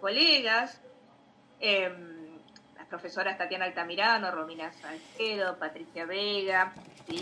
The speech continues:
Carolina Guidetti, en principio, eh, bueno, nos ha permitido ir, seguir avanzando, seguir investigando. El año pasado estuvimos en el Congreso de las Literaturas Argentinas en La Pampa, presentando un trabajo.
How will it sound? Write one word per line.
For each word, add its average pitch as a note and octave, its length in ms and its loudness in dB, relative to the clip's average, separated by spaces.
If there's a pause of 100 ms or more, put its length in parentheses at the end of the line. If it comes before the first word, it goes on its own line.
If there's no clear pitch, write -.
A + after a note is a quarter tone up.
Carolina E3 500 -6
Guidetti, F#3 720 -4
en D#3+ 120 -6
principio, C4 760 0 (580)
eh, C4+ 400 8
bueno, B4+ 260 2
nos D#4 180 2
ha G4 100 2
permitido F#4+ 1300 2
ir, E4 220 4 (540)
seguir D4+ 280 2 (100)
avanzando, D4+ 600 4
seguir B3 220 -8
investigando. B3 560 -2
El - 60 -2
año B3 180 -2
pasado A3 280 0
estuvimos A3+ 320 -8
en G3+ 60 -10
el G3 100 -10
Congreso G#3 440 -6
de F#3+ 120 0
las F3+ 180 0
Literaturas F#3 460 -6
Argentinas F#3+ 600 -12
en F#3 100 -6
La F3+ 160 -2
Pampa, C4+ 500 4
presentando F3 640 -10
un E3+ 100 -14
trabajo. C4+ 720 4